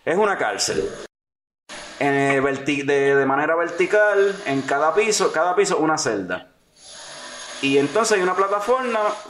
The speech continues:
plataforma que baja con comida. Y tú tienes que apro-, cuando la plataforma para en tu celda, aprovechar y comer.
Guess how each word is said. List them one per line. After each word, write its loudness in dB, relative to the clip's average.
plataforma -2
que 4
baja 0
con 0
comida. 2
Y -2
tú 2
tienes 0
que -2
apro-, 0
cuando -2
la 0
plataforma 0
para 0
en -2
tu 0
celda, 0
aprovechar 0
y 2
comer. 0